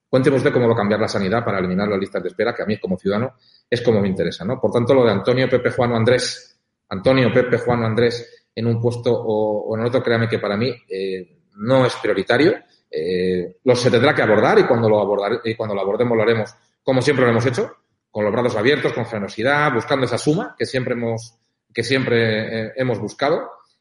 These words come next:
pero sobre todo dejando claro sobre lo que no vamos a negociar, que es cómo rebajamos las listas de espera, cómo rebajamos los impuestos, cómo mejoramos la libertad educativa y cómo unimos esta,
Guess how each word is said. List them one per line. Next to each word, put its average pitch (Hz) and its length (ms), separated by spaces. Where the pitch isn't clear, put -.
pero 135 140
sobre 139 220
todo 170 420
dejando 151 340
claro 160 260
sobre 131 260
lo 117 160
que 117 100
no 135 140
vamos 139 240
a 127 40
negociar, 107 480
que 127 60
es 139 140
cómo 123 200
rebajamos 120 400
las 101 80
listas 107 220
de 92 60
espera, 156 280
cómo 120 160
rebajamos 110 400
los 101 140
impuestos, 127 460
cómo 131 160
mejoramos 120 400
la 110 60
libertad 107 500
educativa 107 420
y 127 60
cómo 110 160
unimos 113 260
esta, 104 300